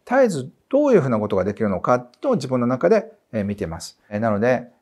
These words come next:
えー、自分で絶えず上を上を目指していけるかどうかな。えー、お寿司であれば、こういうふうなお寿司、すごいですねっていうふうに言われたら、もっとなんか口に入れただけで、なんか魂が震えるようなお寿司を作ってみよ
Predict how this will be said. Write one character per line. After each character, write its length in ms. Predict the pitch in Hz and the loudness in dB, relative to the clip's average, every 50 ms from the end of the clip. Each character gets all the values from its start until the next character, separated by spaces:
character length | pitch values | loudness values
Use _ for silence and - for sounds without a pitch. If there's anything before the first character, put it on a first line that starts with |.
| _ | _
え 100 | - 117 | -6 -6
ー、 20 | 110 | -4
自 160 | 107 127 120 | -4 -4 -4
分 180 | 120 127 127 131 | -4 -2 -2 -2
で 140 | 147 147 | -2 -2
絶 120 | 139 - 160 | -2 -2 0
え 140 | 151 147 139 | 0 0 0
ず 240 | 127 123 117 117 - - | 0 -2 -2 -2 -4 -4
上 180 | 139 143 139 | 0 2 2
を 120 | 139 135 131 | 2 2 2
上 180 | 131 131 131 | 2 2 2
を 40 | 131 | 2
目 120 | 131 131 | 0 0
指 160 | 131 135 139 135 | -2 -4 -6 -4
し 60 | - | -4
て 100 | 123 123 | -4 -2
い 20 | |
け 100 | - 180 | -2 -2
る 80 | 175 180 | -2 0
か 120 | 175 156 | -2 -2
ど 140 | 147 156 151 | 0 0 0
う 40 | 147 | 2
か 100 | 147 139 | 2 2
な。 260 | 143 147 147 147 - _ _ _ _ | 2 2 0 -2 -8 _ _ _ _
え 260 | 120 113 104 101 95 | -2 -2 0 -2 -4
ー、 60 | - | -6
お 80 | 139 131 | -8 -6
寿 140 | 127 165 151 | -4 -4 -6
司 100 | - - | 2 4
で 60 | 147 | 4
あ 60 | 156 | 4
れ 100 | 170 156 | 4 4
ば、 220 | 117 92 - - _ _ _ _ _ | 0 0 -2 -2 _ _ _ _ _
こ 200 | - 170 160 160 | 4 6 8 8
う 60 | 160 | 8
い 60 | 156 | 6
う 40 | 139 | 2
ふ 160 | - 160 160 | 2 0 0
う 40 | 139 | 0
な 180 | 113 - - | 0 -2 -4
お 40 | - | -6
寿 140 | - - 107 | -10 -12 -14
司、 200 | - - - - _ _ | -14 -14 -18 -20 _ _
す 220 | - - - - | -10 -6 -2 2
ご 140 | 120 185 208 | 4 6 6
い 20 | |
で 80 | 180 156 | 4 4
す 160 | - - 131 | 0 -2 -2
ね 100 | 127 131 | -2 -2
っ 20 | |
て 380 | 127 - - _ _ - 113 110 | -2 -4 -16 _ _ 0 2 2
い 40 | 110 | 2
う 20 | |
ふ 120 | 107 - - | 0 -4 -4
う 20 | |
に 80 | 101 110 | 0 2
言 40 | |
わ 100 | 120 131 | 4 6
れ 100 | 131 127 | 6 6
た 120 | 123 - 123 | 4 4 4
ら、 180 | 123 120 104 | 4 4 4
も 280 | 85 80 143 143 175 208 | 2 -2 2 4 4 4
っ 60 | 202 | 4
と 100 | - 131 | 0 0
な 100 | 113 107 | 0 0
ん 80 | 107 104 | -2 -2
か 220 | 95 85 78 - - | -4 -4 -6 -6 -12
口 260 | - - - - 175 | -20 -16 -10 -8 -4
に 60 | 170 | -2
入 60 | 170 170 | -2 -2
れ 60 | 156 | 0
た 140 | - 151 151 | 2 2 2
だ 100 | 151 147 | 2 0
け 100 | 156 139 | 0 4
で、 220 | 143 139 127 - - - - _ _ | 4 4 4 2 -10 -20 -20 _ _
な 120 | - 135 120 | -4 -2 -2
ん 20 | |
か 100 | 107 101 | -2 -2
魂 440 | - 151 156 151 135 - - 113 95 | -2 -2 0 0 -2 -2 -2 -4 -4
が 100 | 92 87 | -4 -2
震 220 | - 139 127 131 | 0 2 4 4
え 20 | 127 | 4
る 40 | 123 | 4
よ 40 | 110 | 2
う 20 | |
な 60 | 95 95 | -2 -4
お 20 | |
寿 140 | - - 101 | -8 -8 -12
司 120 | - - - | -14 -14 -14
を 40 | - | -14
作 180 | - - - | -14 -14 -14
っ 40 | - | -12
て 100 | - 101 | -10 -10
み 80 | 104 95 | -10 -10
よ 80 | - | -12